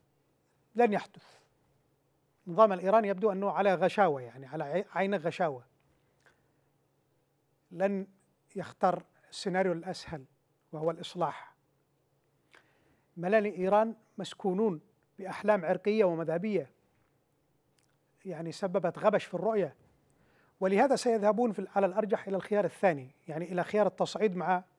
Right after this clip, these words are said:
الجيران، لأن الهروب إلى الحروب هو واحدة من وسائل النظام الفاسد في المحافظة على نفسه. يقول لك: "خليني أهرب للأمام إلى الحرب حتى تتماسك الجبهة الداخلية". وهذا ال-، الخيار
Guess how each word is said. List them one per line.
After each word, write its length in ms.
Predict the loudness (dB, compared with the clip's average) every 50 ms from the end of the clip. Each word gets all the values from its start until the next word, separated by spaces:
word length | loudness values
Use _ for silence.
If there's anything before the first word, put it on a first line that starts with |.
| _ -6
الجيران، 440 | -6 0 4 6 6 6 4 2 -2 -8 _ _ -20 -20 _ _ _ _ _ _ _ _ _ _ _ 2
لأن 240 | 4 6 8 8
الهروب 360 | 8 6 6 4 4 4 4 4
إلى 140 | 4 4
الحروب 440 | 4 2 2 0 0 0 0 0 -4 -8 _ -20 _ _ _ _ _ _ _ _ _ _ _ _ _ _ _ _ _ _ _ -4
هو 240 | 2 2 2 2 2 -2 -16 -20 _ _ _ _ _ _
واحدة 380 | 0 4 4 4 6 6 6 6
من 160 | 6 4 2
وسائل 360 | 2 4 4 4 4 4 2
النظام 320 | 2 2 6 8 8 8 6
الفاسد 380 | 4 2 2 2 2 0 -4
في 100 | -4 -4
المحافظة 460 | -4 -4 0 4 4 6 6 6 6 4
على 220 | 4 4 2 2
نفسه. 260 | 2 0 -2 -6 -8
يقول 160 | -4 -2 0
لك: 120 | 0 0 0
"خليني 280 | 0 0 2 2 0
أهرب 200 | 0 -2 -2 0
للأمام 420 | 0 0 0 -2 -2 0 0 0 0
إلى 160 | 0 -2 -2
الحرب 300 | -2 0 2 0 0 0
حتى 260 | -4 -8 -4 -4 -2
تتماسك 520 | -2 -2 -2 0 2 2 0 0 -2 -4 -6 -6 -8 -10
الجبهة 280 | -4 -2 -2 0 0 -2
الداخلية". 540 | -2 -2 -2 -4 -4 -6 -12 -14 -14 -16 _ _ _ _ _ _ -20 -20 _ _ _ _ _ _ _ _ _ _ _ _ -2
وهذا 520 | 2 10 12 12 12 12 12 12 10 10
ال-، 200 | 6 2 0 0
الخيار 760 | 0 0 -2 -4 -6 -8 -6 -2 4 8 8 8 8 6 4